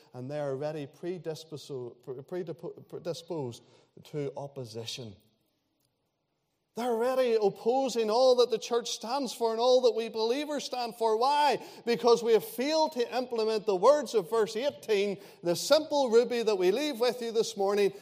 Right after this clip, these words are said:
"Live peaceably." Live peaceably. A Christian is a peacemaker by obligation.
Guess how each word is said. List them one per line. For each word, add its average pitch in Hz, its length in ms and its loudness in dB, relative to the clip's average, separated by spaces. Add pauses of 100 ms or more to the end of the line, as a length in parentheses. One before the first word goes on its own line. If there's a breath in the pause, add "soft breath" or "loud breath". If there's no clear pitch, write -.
(140 loud breath)
"Live 208 560 8 (360)
peaceably." 185 640 0 (1700)
Live 240 480 6
peaceably. 247 760 -4 (4000)
A - 160 -20
Christian 240 460 2
is 196 160 2
a 185 80 -2
peacemaker 214 640 -4
by 185 220 -4
obligation. 180 680 -8